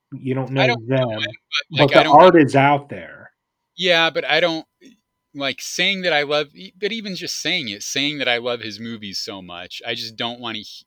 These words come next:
Speaker 2: I don't, I don't wanna give any praise to somebody who's, who is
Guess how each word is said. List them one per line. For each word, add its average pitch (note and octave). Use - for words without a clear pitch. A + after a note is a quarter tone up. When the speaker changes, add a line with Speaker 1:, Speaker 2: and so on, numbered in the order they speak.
Speaker 2:
I A2+
don't, B2
I C3+
don't D3
wanna C3
give A#2+
any A#2+
praise G2+
to A2
somebody G2+
who's, F#2+
who A2+
is B2+